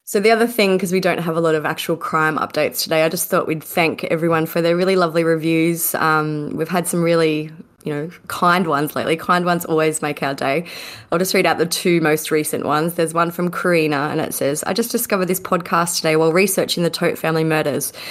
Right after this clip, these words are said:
They covered it really well, and I'm so happy I found a new true crime podcast to listen to." And she's from Malaysia, so that's a pretty cool, different thing. We've had a few reviews from Malaysia, which I never, I don't think we've had before.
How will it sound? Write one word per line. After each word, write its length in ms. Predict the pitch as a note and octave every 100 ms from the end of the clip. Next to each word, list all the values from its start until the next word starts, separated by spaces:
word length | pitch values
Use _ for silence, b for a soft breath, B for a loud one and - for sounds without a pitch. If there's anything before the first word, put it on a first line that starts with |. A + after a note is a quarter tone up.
| B B
They 120 | F3
covered 240 | F3 F3+ D#3+
it 60 |
really 240 | - G3+ A3
well, 200 | E3+ D#3+
and 100 | D3
I'm 80 | E3
so 220 | - E3+
happy 300 | E3 E3+ E3+
I 80 | -
found 320 | D#3+ D#3 D3 -
a 60 |
new 160 | D#3+ F3
true 300 | - - F3+
crime 320 | F3 D#3+ D#3+
podcast 480 | E3 D#3 - D3+ -
to 60 | D3+
listen 240 | D3+ D#3+
to." 220 | - F#2+
And 100 | -
she's 220 | - A3+ A3
from 180 | F#3+
Malaysia, 480 | F3 E3+ E3 F3 D3+
so 100 | D3
that's 220 | F#3 -
a 60 | F3+
pretty 220 | - D3+
cool, 440 | C3+ - C#3 C3+ C#3 - _ _ _ _
different 420 | F#3+ - D#3+ - -
thing. 200 | C#3+ F3
We've 120 | F#3+
had 100 | G#3+
a 40 | F#3
few 360 | - A3 G#3+
reviews 400 | D3+ F3 E3 D#3
from 120 | -
Malaysia, 400 | D3+ C#3 C3+ C#3
which 180 | C#3 -
I 60 | D3+
never, 320 | D3+ C#3+ C#3
I 60 | -
don't 100 | D3+
think 120 | D3
we've 100 | C3+
had 160 | D3 C#3+
before. 440 | C#3+ - D#3 A3+